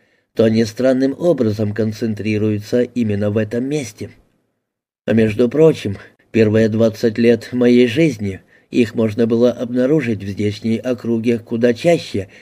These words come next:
чем где бы то ни было. Но сейчас я всё больше задаюсь вопросом, где они закончатся". Откровения незнакомца основательно смутили инспектора,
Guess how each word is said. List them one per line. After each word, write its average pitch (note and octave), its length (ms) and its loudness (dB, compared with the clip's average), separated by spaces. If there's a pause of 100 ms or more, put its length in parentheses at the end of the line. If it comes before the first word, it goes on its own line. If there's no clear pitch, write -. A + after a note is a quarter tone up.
(160)
чем A2 240 0
где G2 160 0
бы G#2 120 2
то A#2 140 -2
ни C#3+ 180 -4
было. A#2 280 -4 (920)
Но A#2 240 2
сейчас D3 540 0
я G#2+ 140 4
всё G#2+ 200 -2
больше G#2+ 360 0
задаюсь A2 480 0
вопросом, B2+ 600 -2 (280)
где G#2+ 300 0
они G2 180 -2
закончатся". A#2 760 -6 (1400)
Откровения A2 760 2
незнакомца B2 840 0 (440)
основательно A2 800 0
смутили G#2+ 600 -4
инспектора, A#2 800 -4